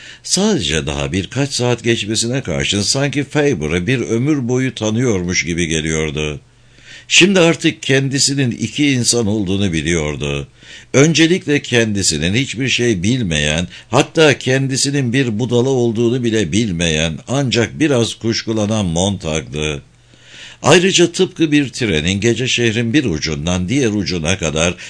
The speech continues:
uzun ve iğrenç tek bir hareketle soğuruluşu süresince kendisiyle konuşan,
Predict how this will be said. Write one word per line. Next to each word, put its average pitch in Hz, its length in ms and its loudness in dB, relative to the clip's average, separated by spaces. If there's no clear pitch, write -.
uzun 139 500 0
ve 131 140 4
iğrenç 127 520 0
tek 139 300 -4
bir 120 120 -2
hareketle 107 640 0
soğuruluşu 98 800 -2
süresince 90 680 -2
kendisiyle 101 800 -2
konuşan, 85 640 -2